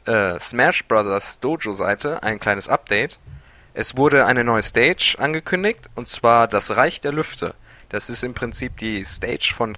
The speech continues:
Kid Icarus. Und, äh, wie, wie man dort erfährt, ist der Boden der Stage komplett zerstörbar.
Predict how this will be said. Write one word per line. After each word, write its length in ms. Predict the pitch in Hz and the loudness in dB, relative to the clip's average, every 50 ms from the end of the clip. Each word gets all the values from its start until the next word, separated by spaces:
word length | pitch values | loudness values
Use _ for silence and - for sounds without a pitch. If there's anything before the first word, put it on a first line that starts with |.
| _ - | _ -6
Kid 240 | - - - - - | -2 -2 -2 -2 -4
Icarus. 600 | 127 - - - 110 95 101 120 - - - - - - - - - - - - - - - - _ _ _ _ | -14 -10 -4 -4 -4 -2 -4 -6 -6 -8 -12 -12 -14 -20 -20 -20 -20 -20 -20 -20 -20 -20 -20 -20 _ _ _ _
Und, 540 | - 113 113 110 110 104 - - - - - | 0 2 2 2 0 -4 -10 -10 -10 -6 -2
äh, 360 | - 104 98 98 85 64 - - - - - - - | 0 2 2 2 0 -2 -6 -10 -14 -20 -20 -16 -8
wie, 260 | - 110 69 80 113 | -6 -6 -6 -6 -6
wie 120 | 113 120 120 | -8 -6 0
man 180 | 127 127 117 | 0 0 2
dort 220 | 107 113 113 113 - | 4 4 4 4 2
erfährt, 600 | 107 - - - 160 175 135 143 175 - - - - - - - - _ - - - - - - - - | -2 -4 0 2 4 4 6 4 4 0 -4 -16 -14 -18 -18 -18 -18 _ -20 -20 -20 -20 -20 -20 -16 -10
ist 220 | - 123 - - - | -6 -6 -4 2 4
der 140 | 120 117 | 4 4
Boden 580 | 120 113 127 135 156 165 143 147 160 170 160 - | 4 2 2 2 2 2 -2 -4 -10 -10 -6 0
der 120 | 113 107 - | 0 0 0
Stage 400 | - - 113 110 123 139 - - | 0 0 2 2 2 2 -2 -4
komplett 400 | - - 160 160 - 147 135 - | -4 -4 -4 -2 -2 -4 -2 -2
zerstörbar. 840 | - - 117 - - - - - 135 139 135 110 95 90 98 127 156 | -2 -4 -2 -2 -2 -4 -2 0 2 2 4 4 2 2 2 0 -2